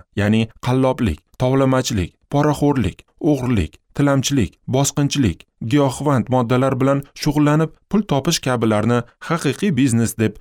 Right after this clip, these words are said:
tan olinmaydi. Ammo ijtimoiy hayotda qaysi qonuniy yo'l bilan pul topish uchrab turadi,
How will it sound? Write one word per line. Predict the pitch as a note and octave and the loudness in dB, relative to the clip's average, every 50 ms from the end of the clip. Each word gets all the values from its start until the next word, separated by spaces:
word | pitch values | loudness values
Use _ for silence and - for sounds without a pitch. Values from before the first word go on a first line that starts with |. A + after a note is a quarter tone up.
| - | -10
tan | _ - A2 A2 G#2 - | _ -2 -2 -2 -2 -2
olinmaydi. | - F#2 F#2 F2+ E2+ D#2 D2+ D2+ - - - - _ _ _ _ | -2 -2 0 0 -2 -2 -6 -8 -10 -16 -20 -20 _ _ _ _
Ammo | - G2+ F#2+ G2 G2 G2 F#2+ G2 G2 F#2+ - _ | -4 0 0 2 2 2 2 0 -2 -4 -6 _
ijtimoiy | - G#2 - - A#2+ A2+ G#2 F#2 F#2+ B2 F3+ | -8 -6 -2 0 2 2 2 2 2 0 0
hayotda | - - - F#2+ F#2 E2+ E2 - - A2+ A#2+ B2+ B2+ - _ _ | -2 -2 -4 -4 -4 -4 -6 -4 -2 0 0 0 -2 -6 _ _
qaysi | _ - D3+ F3 - - G3+ | _ -4 -2 -2 -2 -2 -2
qonuniy | - - F3 F3 E3 D#3 D#3+ E3 C#3+ | -2 0 0 2 2 2 2 2 2
yo'l | A#2+ C3 D3 | 2 2 2
bilan | B2 B2+ C#3 C#3+ C3+ | 2 0 0 0 0
pul | A2+ - C#3+ | 0 0 -2
topish | C#3+ - A2+ G2+ - B2+ A#2+ - | 0 0 -2 -2 -2 -4 -4 -4
uchrab | - A#2 - A2 C3+ - - | -6 -4 -2 -2 -2 -2 -2
turadi, | - F#2+ F2 E2+ D#2 F#2 F2 | -2 -2 -2 -2 -4 -6 -6